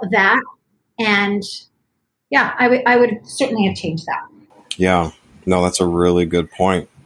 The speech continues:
Speaker 2: It's, uh, it's hard not to give power,
Speaker 1: Mm.
Speaker 2: time, and energy to the things that are demanding
Speaker 1: Exactly.
Speaker 2: power, time, and energy. So that's really good. Thank you guys so much.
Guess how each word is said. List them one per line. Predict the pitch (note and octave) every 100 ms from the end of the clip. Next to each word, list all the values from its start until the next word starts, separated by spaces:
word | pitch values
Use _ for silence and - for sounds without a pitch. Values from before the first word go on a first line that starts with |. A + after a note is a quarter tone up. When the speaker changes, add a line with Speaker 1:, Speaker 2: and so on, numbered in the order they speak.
| _
Speaker 2:
It's, | F#2 F2 -
uh, | F2 E2+
it's | E2+ -
hard | F#2 F2+
not | F2+
to | -
give | E2+ F2+ F2 E2 -
power, | - F2 F2+ F#2+ G2 - _ - - _ - _ -
Speaker 1:
Mm. | G2
Speaker 2:
time, | F2 F2+ F2+ F2
and | E2+ E2
energy | F2+ E2+ D#2+ - - -
to | - F2 E2+ E2+
the | E2
things | F2 - F2+ E2+ E2+ -
that | E2 E2 E2 -
are | F2 E2+ E2+ E2+ E2 E2+ - -
demanding | E2+ E2+ E2+ E2+ D#2+ D2+ - - -
Speaker 1:
Exactly. | - - -
Speaker 2:
power, | E2+ E2+ E2 D#2+
time, | - E2+ E2 - - - - -
and | E2 D#2+ D2+
energy. | F2 E2+ - D#2+ D#2 - - -
So | E2+
that's | E2 F2 -
really | G#2 F#2+
good. | F#2+ F#2 D#2+
Thank | F2 F2+
you | G2+
guys | G2+ F#2+ F2+
so | F#2
much. | F#2 F2 E2+ -